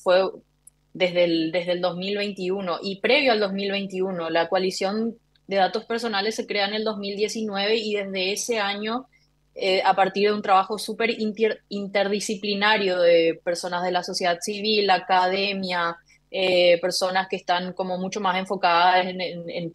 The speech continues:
todo lo que es el, la parte legal y también de segu-, ciberseguridad, se unen y se sientan con hacer, a llevar a cabo mesas de trabajo con también,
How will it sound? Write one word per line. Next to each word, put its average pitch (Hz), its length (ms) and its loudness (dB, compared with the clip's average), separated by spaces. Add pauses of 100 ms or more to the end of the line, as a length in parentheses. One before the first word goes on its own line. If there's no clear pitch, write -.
(100)
todo 180 160 4
lo 190 140 4
que 190 120 4
es 175 100 2
el, 180 360 0
la 170 180 -4
parte 175 320 2
legal 185 600 4 (120)
y 175 360 -6
también 170 300 0
de 185 80 -4
segu-, 190 260 -6 (100)
ciberseguridad, 185 880 2 (680)
se 214 240 4
unen 254 640 6 (200)
y 220 320 0
se 220 120 0
sientan 233 1040 2
con 202 600 -4
hacer, 196 680 0
a 175 520 2 (120)
llevar 185 260 2
a 196 100 -2
cabo 196 360 2
mesas 196 360 -6
de 202 120 -4
trabajo 196 640 2 (100)
con 254 200 0
también, 214 520 -4